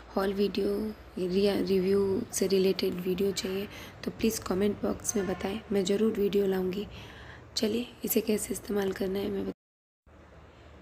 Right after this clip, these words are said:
एक कटोरी लें, उसमें एक चम्मच एलोवेरा जेल लें और दो evian capsule लें vitamin ई का, जो, अ, pain की से-, help से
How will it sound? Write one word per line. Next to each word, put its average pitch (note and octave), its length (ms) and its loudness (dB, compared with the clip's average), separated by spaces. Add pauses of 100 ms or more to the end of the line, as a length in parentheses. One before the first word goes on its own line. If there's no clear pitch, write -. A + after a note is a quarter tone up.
(120)
एक A3 220 -2
कटोरी A3+ 400 4
लें, A3+ 180 0 (340)
उसमें A#3 300 -4
एक G#3+ 240 0
चम्मच A3+ 460 0
एलोवेरा G3+ 480 2
जेल G#3 200 0
लें G3+ 220 -2 (640)
और F#3 380 -4 (240)
दो A#3 320 0 (220)
evian G#3 340 4
capsule A3 540 2
लें G#3 220 2 (300)
vitamin G3+ 460 2
ई G#3 100 4
का, A#3 220 -4 (520)
जो, G#3 220 2
अ, F#3+ 40 -8 (840)
pain A3+ 220 6
की A3 140 2
से-, G#3 220 0
help G#3 300 2
से A#3+ 280 -2